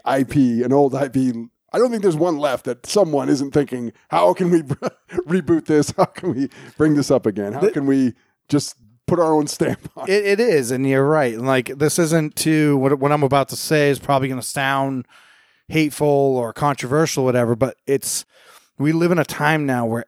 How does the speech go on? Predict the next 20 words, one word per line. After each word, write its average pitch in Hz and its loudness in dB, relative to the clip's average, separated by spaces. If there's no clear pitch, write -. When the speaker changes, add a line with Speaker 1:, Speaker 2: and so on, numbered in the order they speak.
Speaker 2:
everything 143 0
that 135 -4
was 123 -2
created 131 0
now 117 -6
has 123 -4
to - -12
be 113 -4
revamped 120 0
with 110 -4
a 107 -4
new 117 2
race 113 -4
or 107 -2
a 107 -4
new 117 0
color 107 -4
or 101 -6
something 110 -4
because 110 -6